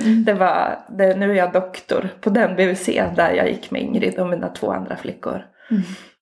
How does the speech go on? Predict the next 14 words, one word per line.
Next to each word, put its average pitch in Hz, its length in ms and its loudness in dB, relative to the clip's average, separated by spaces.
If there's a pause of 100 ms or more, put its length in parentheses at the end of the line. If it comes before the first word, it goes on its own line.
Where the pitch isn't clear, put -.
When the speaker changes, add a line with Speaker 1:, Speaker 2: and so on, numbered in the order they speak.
(240)
Speaker 2:
Och, - 500 -8
eh, - 300 -4
ja. - 380 -2 (640)
Speaker 1:
Och 208 120 4
där 175 180 4
satt 226 300 -2
en 185 180 0
bild 247 420 -4
på 214 60 -4
Ingrid 175 420 -8
på 202 60 -12
anslagstavlan 202 1000 -2
Speaker 2:
Ja, 202 80 2
Speaker 1:
i 208 40 4